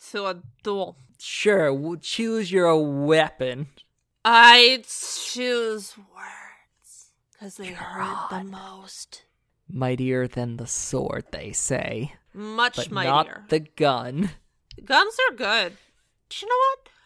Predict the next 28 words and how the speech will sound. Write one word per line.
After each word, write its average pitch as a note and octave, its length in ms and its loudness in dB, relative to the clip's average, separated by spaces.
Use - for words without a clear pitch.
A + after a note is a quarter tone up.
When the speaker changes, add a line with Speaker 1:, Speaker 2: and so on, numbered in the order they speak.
Speaker 1:
Guns B4+ 300 0
are D#5+ 180 -4
great A3 340 0
at - 60 -20
killing F#3 420 -8
things. - 360 -20
Speaker 2:
Yeah? C#3+ 260 -2
Speaker 1:
I D#4+ 100 6
don't C5 220 2
think D5 140 0
people C5+ 360 -2
should C5 220 -4
have B4+ 400 -2
them. - 100 -20
It A4+ 160 -8
shouldn't C5 380 -4
be A#4 400 2
easy. A#3 220 -4
It B3 160 -2
should F4 200 -6
be F#4+ 160 2
a D4+ 80 2
challenge E4 580 2
to A#3+ 80 -16
kill - 260 -16
things, - 340 -20
right? G#4+ 260 -2
Speaker 2:
I G#3 200 -8